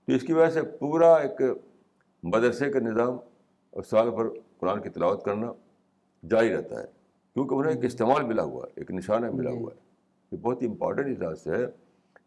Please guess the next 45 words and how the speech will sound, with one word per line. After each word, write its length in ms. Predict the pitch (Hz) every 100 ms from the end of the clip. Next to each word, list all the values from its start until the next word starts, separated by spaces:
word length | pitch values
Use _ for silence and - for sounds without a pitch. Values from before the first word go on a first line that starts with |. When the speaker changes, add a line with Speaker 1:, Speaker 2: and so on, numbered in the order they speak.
| _
Speaker 1:
کہ 60 | -
تراویح 420 | - 113 135 180
نہ 60 | 170
ہوتی 280 | 160 165 170
تو 340 | 160 - -
نشانہ 340 | 139 156 170
نہ 60 | 165
ہوتا، 280 | 113 90 -
Speaker 2:
ہوں۔ 520 | - _ - 127 117 117 _ _ _ _
Speaker 1:
تراویح 260 | 104 131
نہ 80 | 143
ہو 220 | 151 156
تو 160 | - - - - 101
حفظ 240 | 131 135 127
قرآن 240 | 120 131
کا 60 | 120
کوئی 160 | - 120
استعمال 440 | - 127 143 147
نہ 60 | 101
ہوتا۔ 240 | 78 71 - - - _ _ _ _ _ _ _ _ _ _ _ _ _ _ _ _ _ -
تو 80 |
میں 140 | 110 139
اس 60 |
کو 120 | 135 -
بہت 260 | 127 113
اچھی 140 | - 127
چیز 200 | 104 -
سمجھتا 340 | 73 - -
ہوں۔ 120 | 52 _ _ _ _ _ _ _ _ _ _ _ 135
Speaker 2:
ہوں۔ 260 | 127 120 113 113 _ _ _ _ _ _ _ _ _ 151
یہ 200 | 151 147
روایت 440 | 127 139 160 165
میں 100 | 175
یہ 100 | 165
بھی 140 | 165
آیا 220 | 160 147 143
ہے 100 | 143
کہ 180 | 156 143
حضرت 220 | 143 143
عمر 180 | 147 156
نے 100 | 156
جب 160 | 139
دیکھا 280 | 135 135 147
کہ 120 | 143
لوگ 180 | 135 131